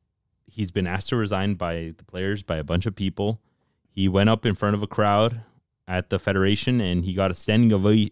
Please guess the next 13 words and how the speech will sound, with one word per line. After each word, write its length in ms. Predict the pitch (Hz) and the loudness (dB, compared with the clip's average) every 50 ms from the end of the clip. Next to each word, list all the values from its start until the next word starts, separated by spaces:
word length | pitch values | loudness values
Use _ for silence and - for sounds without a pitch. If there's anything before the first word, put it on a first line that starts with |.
| _ - | _ -2
oh, 240 | 101 98 95 - - _ _ _ _ _ | 0 0 0 -2 -4 _ _ _ _ _
he 120 | - 107 | -4 0
got 140 | 107 104 98 | 2 2 2
a 40 | 101 | 2
standing 380 | - - - 117 127 135 131 | -2 -2 0 2 2 2 2
ovation 480 | 123 110 98 101 104 110 - - - 92 | 2 0 2 2 0 0 0 -2 -4 -4
after 260 | 87 85 - - 90 | -4 -4 -6 -8 -8
saying 380 | - - - 101 101 101 101 98 | -8 -4 -2 0 0 2 0 0
that 160 | 90 82 82 | -2 -4 -6
he 240 | 85 - - 123 127 | -8 -2 0 0 2
will 220 | 123 120 113 104 | 2 2 2 2
not 280 | 98 95 90 85 - - | 2 2 0 -2 -2 -4
resign. 440 | 85 80 78 80 76 76 78 90 | -8 -8 -6 -8 -8 -10 -10 -12